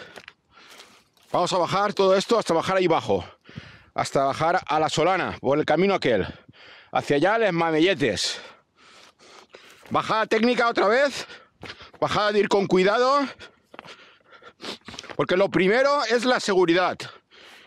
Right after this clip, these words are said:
y lo segundo es ir rápido.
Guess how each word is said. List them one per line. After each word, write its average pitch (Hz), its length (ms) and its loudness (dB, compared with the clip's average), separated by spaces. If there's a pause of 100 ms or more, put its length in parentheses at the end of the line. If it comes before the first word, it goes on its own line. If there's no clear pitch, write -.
y 151 120 0
lo 160 100 4
segundo 233 480 2
es 254 380 -4 (720)
ir 233 160 4
rápido. 131 500 2